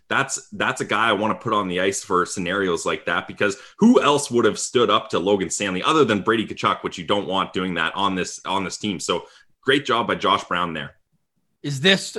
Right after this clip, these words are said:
Speaker 2: a chalk up a win for the fighting changes momentum of a game? That fight happened seven seconds after Winnipeg goes up two nothing. And what do you know? Ten minutes later, the period ends tied.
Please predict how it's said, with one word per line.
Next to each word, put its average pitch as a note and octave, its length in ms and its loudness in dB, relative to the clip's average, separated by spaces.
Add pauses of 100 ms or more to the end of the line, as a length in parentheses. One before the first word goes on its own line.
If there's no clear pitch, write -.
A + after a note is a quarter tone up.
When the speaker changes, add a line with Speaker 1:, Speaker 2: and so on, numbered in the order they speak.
(120)
Speaker 2:
a D3 160 2
chalk D#3+ 460 2
up D#3 240 2
a C3+ 80 2
win C3 420 -2
for C#3+ 160 -2
the B2 140 0
fighting C#3 500 0
changes B2+ 420 -2
momentum C3 540 -2
of B2+ 120 0
a A#2+ 40 -2
game? A#2+ 360 -2
That D3+ 160 0
fight D3+ 260 2
happened C#3 360 0
seven D#3 440 -2
seconds C#3+ 500 -2
after B2+ 320 2
Winnipeg B2+ 460 2
goes B2+ 260 2
up C3+ 280 0 (200)
two D#3 200 2
nothing. D3+ 440 2
And C3+ 100 -2
what C#3 120 2
do C#3+ 80 2
you C#3 80 2
know? E3 340 4 (640)
Ten D#3 180 2
minutes D#3 300 0
later, D3 300 6
the B2 80 0
period C3 360 4
ends B2 280 0
tied. G2 400 -2